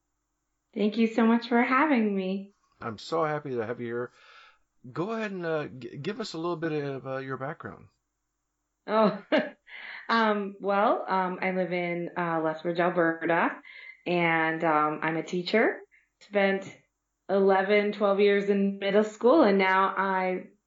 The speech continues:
Speaker 1: shifted to the really, really little ones, the little six, uh, six-year-olds. And so trying to teach them how to read, and hopefully by the end of the year, I'll be able to see all that wonderful progress. It's a new age group for me, but I'm really excited.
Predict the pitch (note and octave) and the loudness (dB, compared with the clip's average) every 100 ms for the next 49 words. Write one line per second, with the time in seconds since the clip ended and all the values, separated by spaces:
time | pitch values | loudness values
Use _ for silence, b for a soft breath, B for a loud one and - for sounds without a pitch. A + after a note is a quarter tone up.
0 | - - - G#3 - G3+ - G3 G3 F#3+ | -18 -10 -4 -4 -2 -4 0 2 4 2
1 | F#3 B B - A3 A3+ A3 A3 G#3+ G#3 | -2 B B 4 8 8 8 8 8 8
2 | A3 A3+ G3+ E3+ D#3 - E3+ E3+ F#3 F#3 | 8 6 6 2 -2 -6 -2 2 2 2
3 | F#3 G3 G3 - F#3+ F3 - - G#3 G3+ | 0 -2 -2 -2 4 4 4 0 -2 0
4 | - F3+ E3+ D#3 - D#3+ D#3 E3+ E3 E3 | 4 6 8 6 4 0 4 4 4 0
5 | B B B G#3 G3+ G3 G#3+ G3+ G#3 G#3 | B B B -2 0 0 -2 0 0 2
6 | G3+ F#3+ G#3 A3+ B3+ G3 F#3+ F#3 b b | 2 4 4 4 4 4 2 -6 b b
7 | b _ - F3+ F3+ G3+ G#3 G#3+ G#3+ A3+ | b _ -12 -4 4 6 6 8 8 8
8 | A#3 - b b b - G3 G#3 G3+ G3+ | 4 -8 b b b 0 2 4 2 2
9 | G#3 G3 G#3+ G#3 F#3 F#3 F3+ F3+ F#3 F3+ | 2 4 2 2 0 -4 -6 -8 -4 -2
10 | F3+ F#3 F#3+ F#3 F#3+ F3+ - F3 E3+ E3 | 0 0 -2 -4 -6 -4 -2 0 0 -2
11 | - - B B B _ F#3+ G3+ A3+ G#3+ | -2 -16 B B B _ 2 6 8 6
12 | G#3+ - A3 - G3+ G3+ G#3 C#4+ - F3 | 4 -2 -4 0 2 4 6 4 4 2
13 | F#3 F#3 F#3 - - F3+ F3+ B3+ | 2 0 0 -2 -2 0 2 0